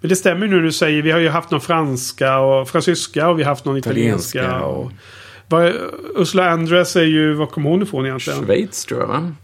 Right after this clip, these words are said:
Speaker 2: Är det inte så?
Speaker 1: Ja, just det. Jag bara undrade för att jag,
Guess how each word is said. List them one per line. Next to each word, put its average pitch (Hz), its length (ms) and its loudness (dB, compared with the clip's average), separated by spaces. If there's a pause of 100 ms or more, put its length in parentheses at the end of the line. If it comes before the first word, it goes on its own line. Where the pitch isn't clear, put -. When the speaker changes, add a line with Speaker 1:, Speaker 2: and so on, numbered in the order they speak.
Speaker 2:
Är 160 40 -10
det 165 60 -8
inte 185 140 -8
så? - 60 -6
Speaker 1:
Ja, 160 140 2
just 175 140 0
det. 151 160 -4 (500)
Jag 165 100 0
bara 180 200 4
undrade 175 420 4
för 165 140 2
att 156 100 -4
jag, 160 300 4